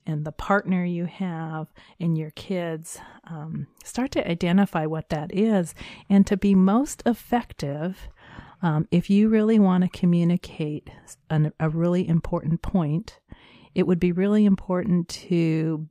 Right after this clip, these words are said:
bend to that style. It might not be your style, but if you want it to be heard, it's important to bend to that style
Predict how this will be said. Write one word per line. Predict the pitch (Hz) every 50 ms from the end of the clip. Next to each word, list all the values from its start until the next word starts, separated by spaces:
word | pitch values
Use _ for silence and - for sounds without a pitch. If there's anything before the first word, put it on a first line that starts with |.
| _ -
bend | 156 160 165 170 170 -
to | - 160
that | 156 151 156 - -
style. | - - - - 147 156 - 147 143 135 - - _ _ _ -
It | 180 160 -
might | 165 170 175 196 202 196
not | 185 180 185 - 160
be | 175 165 165 160
your | 156 147 156 151 151 165 180
style, | - - - 214 208 208 214 226 226 233 247 240 - - - - - - - _
but | 165 160
if | 160 - - 185
you | 185 175
want | 180 180 180 180 180 180
it | - - -
to | - 175 156
be | - 160 160 143
heard, | - - - - - 165 170 170 175 190 214 220 240 - - _ - - - - - _ _
it's | - 156 160 160 - - 165
important | 165 - - - 175 170 - 170 165 -
to | - - 160
bend | 151 160 156 156 156 156
to | - 170 156
that | 160 156 156 - -
style | - - - 147 147 147 147 147 147 143